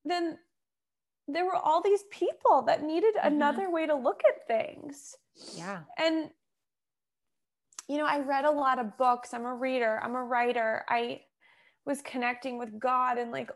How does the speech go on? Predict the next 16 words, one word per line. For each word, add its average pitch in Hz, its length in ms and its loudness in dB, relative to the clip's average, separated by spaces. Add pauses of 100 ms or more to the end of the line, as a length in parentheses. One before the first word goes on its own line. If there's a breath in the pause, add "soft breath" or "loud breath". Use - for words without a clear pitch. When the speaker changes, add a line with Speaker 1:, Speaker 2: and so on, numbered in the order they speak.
Speaker 1:
all 262 260 2
these 240 440 -8 (220)
forces, - 1040 0
and 233 140 -4
I 247 120 -4
still 277 440 0
couldn't 226 580 -4 (640)
figure 233 380 -2
it 226 80 0
out 269 540 4
until 233 380 -4
I 240 140 2
figured 247 540 -2
it 226 240 -4
out 226 640 2
that 226 460 4